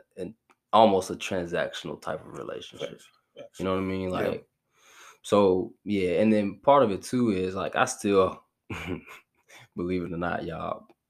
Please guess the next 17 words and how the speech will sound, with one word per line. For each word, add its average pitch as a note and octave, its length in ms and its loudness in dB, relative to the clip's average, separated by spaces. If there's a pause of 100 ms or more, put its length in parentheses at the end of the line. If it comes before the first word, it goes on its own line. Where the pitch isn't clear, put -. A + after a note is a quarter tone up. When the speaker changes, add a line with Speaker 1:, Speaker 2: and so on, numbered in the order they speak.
(100)
Speaker 1:
pray F2 220 -2
for C#2+ 160 -8
me, - 180 -12
but F#2 160 -2
I G#2 80 6
still A2+ 420 2
struggle, F2+ 680 0 (680)
you F#2+ 100 -4
know, E2 160 -2
with E2+ 320 -4 (400)
trusting F2 800 0 (160)
people, - 280 -12
period, A#2+ 460 -2 (200)
Speaker 2:
Mm-hmm. G#2 400 -8
Speaker 1:
but F#2 100 -2
especially F2+ 520 -2
men D#2+ 240 -6